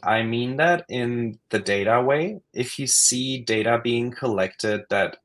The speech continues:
uh, goes too broadly, you're collecting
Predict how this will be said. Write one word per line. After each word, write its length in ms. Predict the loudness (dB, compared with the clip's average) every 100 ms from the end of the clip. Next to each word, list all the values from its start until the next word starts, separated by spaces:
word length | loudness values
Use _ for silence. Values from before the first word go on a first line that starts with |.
| -8
uh, 280 | -4 -2 -4
goes 480 | -6 -2 0 0 -2
too 200 | -2 -4
broadly, 720 | 2 4 4 2 -2 -6 -4
you're 400 | -4 -6 -6 -8
collecting 920 | -2 0 0 -2 -6 -4 -6 -6